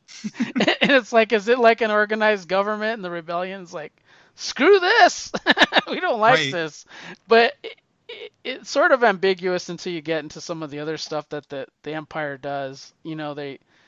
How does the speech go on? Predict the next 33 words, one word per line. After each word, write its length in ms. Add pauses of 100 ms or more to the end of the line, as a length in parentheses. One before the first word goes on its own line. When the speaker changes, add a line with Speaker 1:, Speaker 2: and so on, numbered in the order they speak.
(380)
Speaker 1:
they, 220 (320)
they 180 (180)
kill 240
people, 480 (360)
<laughs> 360
they, 140 (120)
planets, 680
<laughs> 40
entire 420
planets. 580 (580)
But 280 (600)
yeah, 180
I, 140 (480)
I 120
love 260
all 180
this 160
stuff. 480 (720)
Speaker 2:
Yeah. 140
Speaker 1:
Sun 160
Devils 360
is, 180 (220)
I, 180
I 120
don't, 240
I'm 160
not 220
too 140
experienced 560
with 100
Sun 260
Devils. 420
I, 120